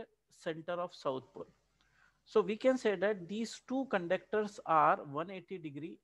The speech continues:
electrical. The distance between two consecutive poles,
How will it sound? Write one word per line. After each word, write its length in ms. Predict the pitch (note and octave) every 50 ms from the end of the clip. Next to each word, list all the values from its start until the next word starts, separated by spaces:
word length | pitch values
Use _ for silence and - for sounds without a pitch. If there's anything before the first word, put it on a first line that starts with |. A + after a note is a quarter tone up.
| _ _
electrical. 480 | D3+ C3+ C3+ - _ - - _ - - _ _ _ _ _ _ _ _ _ _ _ _ _ _ _ -
The 60 | D3+
distance 480 | C#3 E3 E3+ - - - B3+ C4 A#3+
between 440 | G3 G3+ G3 G3+ - G#3+ A3 A3+ G#3+ - -
two 140 | C#4+ C#4+ C4+
consecutive 640 | - G#3+ F#3 F3+ F3 G3 F#3+ G3 - G3+ F#3+ F#3 -
poles, 360 | D#3+ D3 C3 B2 - - -